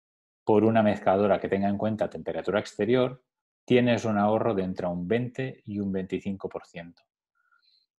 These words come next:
Imaginaros si además introducimos las variables internas de temperatura de habitación real y de consigna, es decir, de, de lo que nosotros realmente notamos. Porque habitualmente control,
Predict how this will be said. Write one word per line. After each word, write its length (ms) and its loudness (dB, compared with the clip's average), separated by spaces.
Imaginaros 1120 -2
si 300 -2
además 720 0
introducimos 880 -2
las 220 -2
variables 560 0
internas 800 -4
de 160 -2
temperatura 680 0
de 120 2
habitación 680 -2
real 640 0
y 80 -2
de 160 0
consigna, 580 -4
es 80 -14
decir, 320 -4
de, 260 -6
de 180 -2
lo 120 2
que 100 -4
nosotros 340 -2
realmente 760 0
notamos. 600 -2
Porque 180 0
habitualmente 500 2
control, 440 0